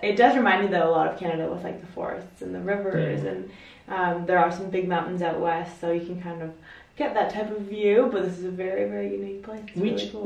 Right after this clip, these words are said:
Speaker 2: which place in Canada would you go? Like, you went for altitude training, so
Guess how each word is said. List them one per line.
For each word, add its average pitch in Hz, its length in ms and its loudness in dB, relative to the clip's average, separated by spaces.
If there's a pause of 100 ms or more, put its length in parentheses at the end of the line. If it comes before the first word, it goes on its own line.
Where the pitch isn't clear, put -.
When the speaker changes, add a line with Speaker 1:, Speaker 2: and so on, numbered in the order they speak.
Speaker 2:
which 202 220 0
place 170 360 6
in 147 120 2
Canada 147 580 2 (180)
would 139 160 4
you 135 100 2
go? 135 280 6
Like, 123 440 -2 (100)
you 151 220 2
went 139 320 4
for 139 180 2
altitude 135 460 4
training, 127 300 -2
so 123 340 -4